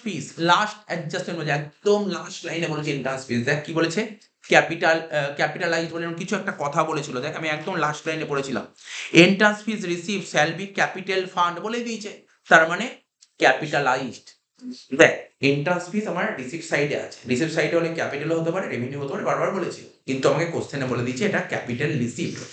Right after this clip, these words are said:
capital receipt চলে যাবে balance sheet, শিখিয়েছিলাম। তাহলে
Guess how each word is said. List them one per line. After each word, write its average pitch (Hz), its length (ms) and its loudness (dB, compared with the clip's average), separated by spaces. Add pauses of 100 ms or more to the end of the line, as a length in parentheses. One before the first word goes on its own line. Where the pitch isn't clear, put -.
(200)
capital 139 420 4
receipt 156 240 -4
চলে 110 160 0
যাবে 123 160 0
balance - 240 -2
sheet, - 120 -18 (300)
শিখিয়েছিলাম। 160 460 2 (960)
তাহলে 135 160 0